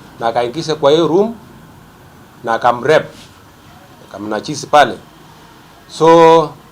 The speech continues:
police officers walipopata hiyo report mara moja, wakaenda mpaka hiyo hospitali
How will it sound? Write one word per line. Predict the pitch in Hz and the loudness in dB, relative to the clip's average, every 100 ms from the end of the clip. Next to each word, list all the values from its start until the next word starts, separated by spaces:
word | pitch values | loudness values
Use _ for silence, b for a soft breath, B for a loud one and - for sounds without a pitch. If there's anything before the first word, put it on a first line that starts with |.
| _ 123 | _ -6
police | 170 185 190 | -6 0 0
officers | 180 - 190 185 | 0 0 0 0
walipopata | 135 139 175 170 | -2 -2 0 0
hiyo | 180 156 | 0 0
report | 143 208 220 | -2 -4 -4
mara | 147 139 | -2 -2
moja, | 139 196 220 247 - _ _ _ _ _ _ _ _ - | 0 -2 -4 -10 -14 _ _ _ _ _ _ _ _ -12
wakaenda | 110 127 156 156 | -6 -2 -2 0
mpaka | 170 165 | 0 0
hiyo | 165 | -2
hospitali | 131 - 180 190 220 | -4 -6 2 2 2